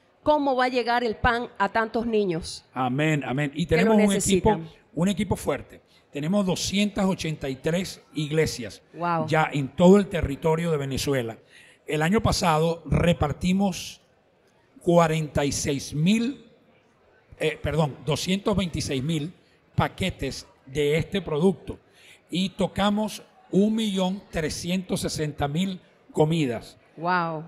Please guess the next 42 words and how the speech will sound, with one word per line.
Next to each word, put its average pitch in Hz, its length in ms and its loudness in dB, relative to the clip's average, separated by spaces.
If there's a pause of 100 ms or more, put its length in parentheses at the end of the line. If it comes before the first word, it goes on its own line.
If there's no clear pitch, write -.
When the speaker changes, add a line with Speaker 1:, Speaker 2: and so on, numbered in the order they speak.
Speaker 2:
Fue 190 300 4
un 196 200 -2
año 202 260 2
de 185 120 2
Speaker 1:
Santo. 208 40 2
Speaker 2:
éxito, 160 380 -6
a 170 100 -4
un 180 140 -2
año 202 200 0
de 202 100 0
pandemia 190 580 -2
que 156 140 -4
pensábamos 180 640 -4 (400)
que 170 140 -2
no 180 320 -2
íbamos 208 360 0
a 165 40 0
lograrlo. 185 680 2 (420)
Eh, 156 480 0 (380)
enviamos 165 580 0
once 208 400 2
contenedores 165 840 -2
desde 135 180 -6
aquí, 160 200 -8
desde, 156 380 -4 (280)
eh, 135 160 -2
la 131 140 -2
ciudad 135 240 -2
de 170 60 -2
Speaker 1:
Gloria 185 260 2
a 185 40 4
Speaker 2:
Miami, 196 160 2
Speaker 1:
Dios. 196 520 -2
Speaker 2:
y 160 560 -2
estamos 180 720 -4
contentos 202 580 -6
por 180 120 -6
lo 160 80 -8
que 151 80 -8
Dios 170 180 -2
ha 165 100 0
hecho 135 220 -6